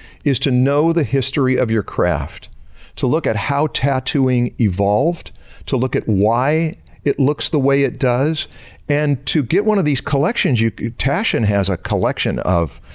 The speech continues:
uh, tattoos throughout history, I think, that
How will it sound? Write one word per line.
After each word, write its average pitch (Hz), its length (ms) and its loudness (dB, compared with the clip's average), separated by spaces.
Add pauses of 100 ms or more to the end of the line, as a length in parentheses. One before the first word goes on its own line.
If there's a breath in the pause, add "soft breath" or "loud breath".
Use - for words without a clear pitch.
(320 loud breath)
uh, 90 240 0 (240)
tattoos 123 760 0
throughout 107 420 0
history, 92 440 0
I 50 80 -4
think, - 400 -6 (560 loud breath)
that 98 300 0